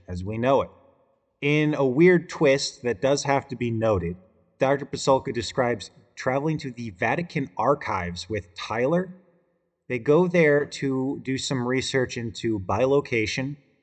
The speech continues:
and look into also, um, Renaissance artwork depicting U F Os.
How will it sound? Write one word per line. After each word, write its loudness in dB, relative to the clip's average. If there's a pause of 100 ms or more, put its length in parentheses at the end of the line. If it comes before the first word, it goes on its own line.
and -4
look -2
into 0 (260)
also, 0
um, -6 (200)
Renaissance 0 (120)
artwork -4 (560)
depicting -2
U 2
F 0
Os. 0